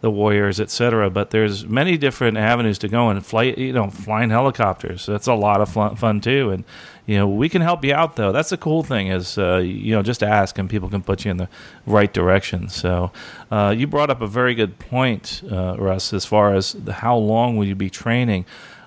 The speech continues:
I think the majority of people out there, and this has been in my experience, have had actual day jobs and, uh, or jobs in general, maybe nine to five. Uh, Russ, what type of students do you have? Are they primarily people that work for a living?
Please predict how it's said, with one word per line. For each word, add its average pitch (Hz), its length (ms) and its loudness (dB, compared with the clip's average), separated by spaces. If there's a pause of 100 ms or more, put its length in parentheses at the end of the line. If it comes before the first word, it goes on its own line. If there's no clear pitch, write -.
I 123 60 4
think 269 400 -2
the 190 120 0
majority 113 580 2
of 101 240 0
people 95 320 0
out 95 240 2
there, 92 140 0
and 95 100 -2
this 113 80 0
has 117 80 -6
been 110 160 0
in 98 40 0
my 98 260 2
experience, 92 580 -4
have 95 240 -2
had 98 280 2
actual 98 480 0
day 98 300 -2
jobs 104 560 0
and, 87 340 -2
uh, 90 200 -2
or 113 180 4
jobs 101 400 2
in 98 80 0
general, 101 420 0 (380)
maybe 101 220 2
nine 95 260 2
to 95 80 -2
five. 98 560 2
Uh, 92 240 -2 (380)
Russ, 175 260 0
what 220 240 0 (240)
type 165 260 2
of 120 140 2
students 120 520 0
do - 140 -6
you 110 220 2
have? 101 220 2
Are 90 40 -2
they 101 120 0
primarily 113 640 2
people 113 260 -2
that 104 160 0
work 104 220 -2
for - 120 -4
a 123 60 2
living? 143 260 -2